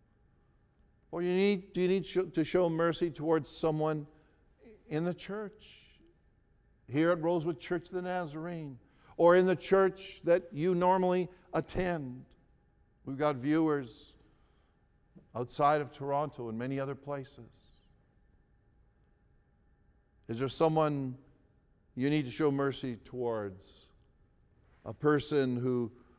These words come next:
perhaps who hurt you emotionally, hurt you emotionally when you were a child or a teenager?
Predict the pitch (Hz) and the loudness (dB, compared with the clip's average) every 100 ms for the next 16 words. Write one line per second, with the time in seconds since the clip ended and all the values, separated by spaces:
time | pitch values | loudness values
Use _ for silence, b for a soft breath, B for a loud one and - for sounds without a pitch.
0 | b 127 127 139 135 - 131 107 143 165 | b -4 2 4 2 0 -4 -4 -2 -2
1 | 139 - 131 110 - b b 123 113 135 | -2 -8 -8 -8 -10 b b -2 0 2
2 | 151 - 120 113 101 95 90 143 160 - | 2 -2 -12 -12 -12 -14 -12 -12 -12 -8
3 | 151 147 139 139 135 - 120 113 104 92 | -6 -4 -6 -6 -8 -10 -10 -8 -10 -12
4 | - _ _ _ _ _ _ _ _ _ | -18 _ _ _ _ _ _ _ _ _
5 | - 120 123 123 113 - 135 131 127 110 | -8 -4 -2 -4 -6 -6 -2 2 2 -2
6 | 92 90 - _ _ _ _ _ _ _ | -8 -16 -20 _ _ _ _ _ _ _
7 | _ _ - 104 101 - 147 127 98 85 | _ _ -8 -6 -6 -6 -4 -2 -4 -8
8 | 87 | -14